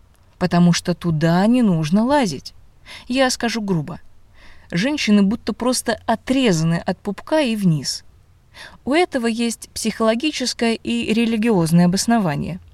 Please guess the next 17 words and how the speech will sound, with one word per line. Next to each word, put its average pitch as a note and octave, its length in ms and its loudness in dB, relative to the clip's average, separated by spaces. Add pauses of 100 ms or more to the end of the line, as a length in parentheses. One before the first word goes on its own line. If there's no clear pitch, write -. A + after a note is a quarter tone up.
(280)
Все, F#3+ 300 2
что - 200 -6
ниже D#3+ 320 0
пупка, D4 460 0 (200)
грязное, A#3 880 0 (180)
грешное. A3+ 720 -2 (460)
В - 60 -16
связи F3+ 260 4
с F3 120 -2
этим A#3 380 2 (220)
область F#3+ 520 0
половых F3+ 400 0
органов B3+ 420 0
просто C4+ 500 -2
выталкивается A#3+ 920 -2
из G3+ 200 -4
сознания. D#3+ 640 -4